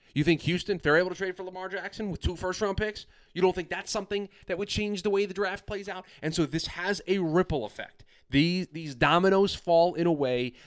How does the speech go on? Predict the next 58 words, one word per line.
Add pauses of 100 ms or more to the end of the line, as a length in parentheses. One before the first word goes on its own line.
that
when
free
agency (220)
and
when
the
trade
market
plays
itself
out, (200)
it
changes
the
needs
and
it
changes
the
order
that
we
see. (200)
And
so
right
now,
just
as
we're
getting
comfortable, (240)
just
as
we
are
getting
to
the
point
where
we
feel
like
this
order
is
locked
in
in
some
ways, (260)
I'm
here
to
tell
you,